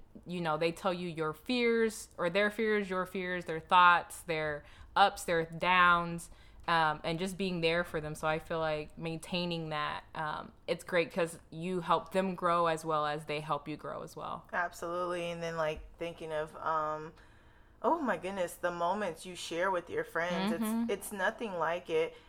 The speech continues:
Speaker 2: So would you say you have lost friendships during this time?
Speaker 1: Um, I, loss, I, I wanna say loss is probably not the best word. It's, I feel like it's more of a fizzle.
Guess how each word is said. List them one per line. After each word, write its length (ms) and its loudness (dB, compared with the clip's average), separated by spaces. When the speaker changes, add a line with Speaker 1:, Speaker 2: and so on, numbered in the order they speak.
Speaker 2:
So 440 0
would 280 -4
you 100 -10
say 300 -4
you 220 -8
have 160 -6
lost 420 2
friendships 480 -8
during 280 -6
this 120 -10
time? 380 -2
Speaker 1:
Um, 440 4
I, 320 6
loss, 440 4
I, 100 6
I 180 4
wanna 200 2
say 160 0
loss 360 2
is 80 -10
probably 320 -2
not 220 -6
the 60 -10
best 360 -10
word. 260 -6
It's, 200 -6
I 100 -6
feel 160 -4
like 160 -2
it's 140 -10
more 140 -2
of 80 -6
a 60 -12
fizzle. 540 -8